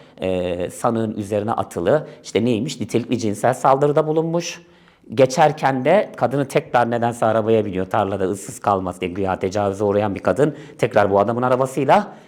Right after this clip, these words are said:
e, uygun bir yere bırakmasını istemiş. Bırakırken de işte adam bilekliğini almaya çalışıp arabadan fırlatıp atmış. Kadın tam bir polisin olduğu kavşakta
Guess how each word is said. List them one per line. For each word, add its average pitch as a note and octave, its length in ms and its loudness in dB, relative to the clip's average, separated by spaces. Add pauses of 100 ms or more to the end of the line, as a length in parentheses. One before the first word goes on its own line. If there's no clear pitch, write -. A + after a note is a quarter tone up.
(120)
e, G2 720 -2
uygun B2+ 360 0
bir A2+ 60 2
yere D3 180 6
bırakmasını C3+ 500 -2
istemiş. C3+ 540 -2 (340)
Bırakırken C#3+ 640 4
de A3 400 4 (280)
işte A3+ 580 2 (340)
adam E3 360 6
bilekliğini F3+ 480 6
almaya D#3 380 6
çalışıp C#3+ 420 2 (420)
arabadan F3+ 440 8
fırlatıp F#3+ 420 2
atmış. B2+ 340 2
Kadın D#3 280 -2
tam E3+ 280 0
bir D3+ 120 -2
polisin D3 400 -2
olduğu A2+ 300 2
kavşakta D3 760 0